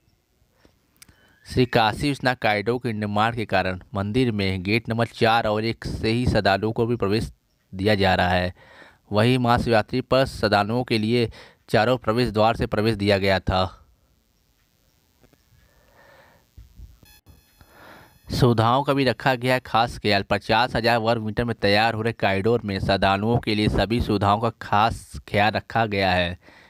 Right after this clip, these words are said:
यहाँ म्यूजियम, कल्चरल सेंटर, वैदिक केंद्र, टूरिस्ट फैसिलिटेशन सेंटर, जप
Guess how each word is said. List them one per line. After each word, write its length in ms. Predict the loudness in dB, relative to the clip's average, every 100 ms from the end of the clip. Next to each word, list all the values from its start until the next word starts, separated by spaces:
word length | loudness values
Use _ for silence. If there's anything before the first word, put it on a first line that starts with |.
| _ -2
यहाँ 240 | 0 0
म्यूजियम, 540 | -2 -4 -4 -4 -6
कल्चरल 560 | -4 -2 -2 0 2 0
सेंटर, 480 | -2 -4 -2 0 0
वैदिक 480 | 0 0 0 -4 -6
केंद्र, 400 | -4 -2 -2 -6 -6
टूरिस्ट 480 | -2 -2 -4 -10
फैसिलिटेशन 840 | -4 -2 -2 0 0 0 0 -2 -2
सेंटर, 600 | -4 -2 0 2 2 0 -12 -20 _ -14
जप 280 | 0 0